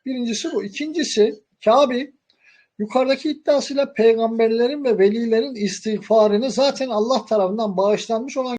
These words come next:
günahlar manasına çekme pozisyonuna düşmüştür. Burada mütercimin bir açıklama notu var. Peygamberlerden Hazreti Nuh'un, Nuh suresi yirmi sekizinci ayet ve Hazreti İbrahim'in, İbrahim suresi kırk birinci ayet,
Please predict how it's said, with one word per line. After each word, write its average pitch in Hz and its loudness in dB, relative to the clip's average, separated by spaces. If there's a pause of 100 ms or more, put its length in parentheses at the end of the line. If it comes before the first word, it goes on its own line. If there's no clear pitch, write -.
günahlar 226 -2
manasına 226 -4 (460)
çekme 254 0
pozisyonuna 139 -2
düşmüştür. 165 -8
Burada 262 -2
mütercimin 220 0
bir 196 4 (720)
açıklama 190 -2
notu 175 -4
var. 190 0 (640)
Peygamberlerden 269 2
Hazreti 226 -2
Nuh'un, 220 0 (180)
Nuh 208 -2
suresi 190 -2
yirmi 180 -2
sekizinci 180 -4
ayet 160 0 (320)
ve 170 0
Hazreti 208 0
İbrahim'in, 202 0 (100)
İbrahim 185 0
suresi 165 -8
kırk - -20
birinci 170 -2
ayet, 170 0